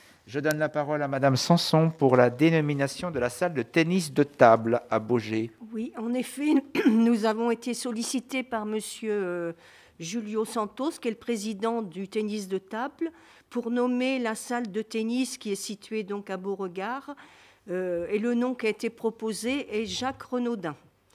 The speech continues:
Speaker 2: Donc, il faut savoir que la commission vie associative et sportive et le conseil communal de Baugé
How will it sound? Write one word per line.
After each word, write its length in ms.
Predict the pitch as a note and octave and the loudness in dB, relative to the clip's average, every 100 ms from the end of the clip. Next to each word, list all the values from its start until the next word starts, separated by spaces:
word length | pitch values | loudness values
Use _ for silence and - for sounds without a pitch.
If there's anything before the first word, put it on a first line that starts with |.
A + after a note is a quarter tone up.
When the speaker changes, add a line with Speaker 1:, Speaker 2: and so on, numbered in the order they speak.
| _ _ _ _ _ | _ _ _ _ _
Speaker 2:
Donc, 100 | F3+ | -10
il 80 | G3+ | -6
faut 140 | A3+ | -4
savoir 520 | G#3+ A3 G#3 A3 G#3+ | -4 -6 -4 -6 -6
que 100 | - | -6
la 140 | A3 G#3 | -4 -4
commission 640 | G#3 A3+ A3+ A3 - A#3+ | -4 -4 -4 -4 -4 -2
vie 280 | A3+ G#3+ B3 | -4 -2 -2
associative 880 | A3+ A#3 A3+ - A3+ A3 - B3 G#3+ | -2 -4 -8 -4 -4 -6 -6 -6 -4
et 60 | G#3+ | -6
sportive 720 | - G#3 G3+ _ B3 B3 A3+ | -8 -10 -10 _ -4 -4 -2
et 60 | |
le 80 | G#3 | -6
conseil 480 | - G#3+ - A3+ G#3+ | -6 -8 -4 -4 -4
communal 560 | - A3 A3 G#3+ G#3+ | -4 -4 -2 -2 -2
de 80 | F#3 | -4
Baugé 500 | F#3+ F#3+ G3+ A3+ C#4+ | -4 -2 -4 -4 -6